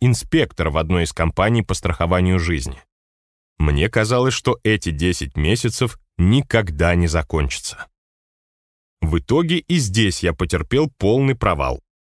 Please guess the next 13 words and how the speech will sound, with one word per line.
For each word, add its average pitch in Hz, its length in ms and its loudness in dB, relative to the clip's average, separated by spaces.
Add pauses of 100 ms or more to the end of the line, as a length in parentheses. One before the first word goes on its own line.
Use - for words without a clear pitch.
(260)
и 123 80 0
сделал 90 440 0
вывод, 151 320 0
что - 220 -4
вообще 151 420 0
не 151 140 2
способен 117 560 0
к - 80 -4
работе 95 380 0
агента, 90 440 -2
особенно 87 400 0
по 76 120 -6
продаже. 69 460 -4